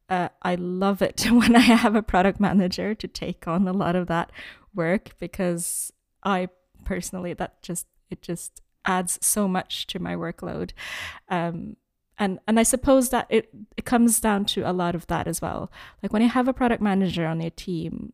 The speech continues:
designers can focus and engineers can focus, and you don't constantly context switch. I think this, this context switching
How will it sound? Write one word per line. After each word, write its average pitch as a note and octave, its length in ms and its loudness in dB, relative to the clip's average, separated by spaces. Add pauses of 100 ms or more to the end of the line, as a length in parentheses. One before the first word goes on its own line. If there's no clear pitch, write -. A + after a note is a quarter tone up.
designers G3+ 500 -4
can F#3 140 -6
focus - 640 -4
and - 160 -12
engineers G3 420 2
can D#3+ 160 -6
focus, - 540 -12
and - 320 -10
you F3 80 -12
don't - 400 -10 (800)
constantly F3+ 720 -4 (260)
context - 640 -4
switch. - 640 -4 (540)
I - 40 -6
think F#3 160 -2
this, G#3 260 0
this G#3 280 -6
context G#3+ 540 2
switching - 640 -6